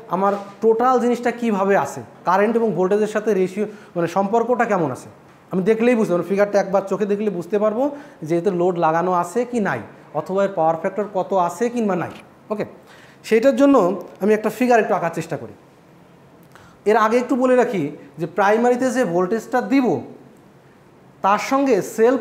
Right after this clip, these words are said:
ইনডিউসড voltage উল্টা সম্পর্ক, এটা বলছি না এর আগে প্রথম ক্লাসে, যে যার জন্য তৈরি হবে তাকেই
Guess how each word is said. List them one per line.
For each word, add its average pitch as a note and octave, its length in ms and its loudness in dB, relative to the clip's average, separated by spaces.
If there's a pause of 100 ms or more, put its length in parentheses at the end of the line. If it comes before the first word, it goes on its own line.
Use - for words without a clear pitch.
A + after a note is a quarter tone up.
ইনডিউসড A#3 460 0
voltage G3+ 540 2
উল্টা A3 300 0
সম্পর্ক, D#3+ 520 -4 (480)
এটা F3+ 160 -2
বলছি F#3+ 280 0
না A3+ 180 2
এর G#3+ 80 0
আগে G3+ 260 0 (240)
প্রথম F#3+ 220 -4
ক্লাসে, G#3+ 360 -2 (540)
যে D#3 200 -2
যার G#3+ 420 2
জন্য C4+ 260 4
তৈরি B3 340 4
হবে E3+ 340 0 (640)
তাকেই A#3+ 500 4